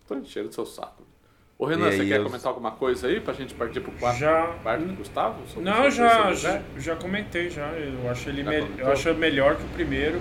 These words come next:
Speaker 3: por isso que ele aparece no meu terceiro lugar.
Speaker 1: Então tá bom.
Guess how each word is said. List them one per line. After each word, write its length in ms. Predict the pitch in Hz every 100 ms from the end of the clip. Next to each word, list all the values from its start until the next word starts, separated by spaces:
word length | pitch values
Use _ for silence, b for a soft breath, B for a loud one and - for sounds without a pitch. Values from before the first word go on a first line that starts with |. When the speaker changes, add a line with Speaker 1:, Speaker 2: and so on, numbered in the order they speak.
| -
Speaker 3:
por 80 | 165
isso 160 | -
que 60 | 170
ele 80 | 165
aparece 360 | 180 147 151
no 100 | -
meu 100 | 147 143
terceiro 400 | 151 139 131 123 120 - - - - - - - -
lugar. 240 | 113 101 95 - - - - - - - - -
Speaker 1:
Então 260 | 110 131
tá 160 | 135 151
bom. 220 | 95 -